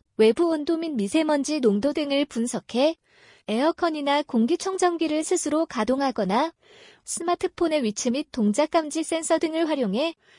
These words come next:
이용자가 퇴근길임을 인지하고 미리 조명과 제습기 등을 켜는 식의 스마트한 기능이다. 에스케이텔레콤 장동현 사장은 건설 시장 의 구심적 역할을 맡고 있는 엘에이치 공사와의 파트너십을 확보함으로써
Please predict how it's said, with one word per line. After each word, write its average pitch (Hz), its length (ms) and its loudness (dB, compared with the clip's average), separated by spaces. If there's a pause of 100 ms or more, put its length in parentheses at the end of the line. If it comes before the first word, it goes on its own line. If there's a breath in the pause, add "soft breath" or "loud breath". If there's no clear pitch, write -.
(180 soft breath)
이용자가 330 540 2
퇴근길임을 311 680 -2
인지하고 233 840 0 (540 loud breath)
미리 240 280 4
조명과 285 520 0
제습기 311 480 0
등을 311 320 -2
켜는 349 260 -2
식의 254 460 2
스마트한 359 540 0
기능이다. 202 680 0 (1200)
에스케이텔레콤 359 1040 0
장동현 285 520 -2
사장은 285 580 -2 (720 soft breath)
건설 269 380 0
시장 349 360 2
의 285 120 -2
구심적 302 560 -4
역할을 277 400 0
맡고 240 300 -2
있는 277 320 0
엘에이치 277 540 2
공사와의 311 680 2
파트너십을 320 720 0
확보함으로써 320 1000 0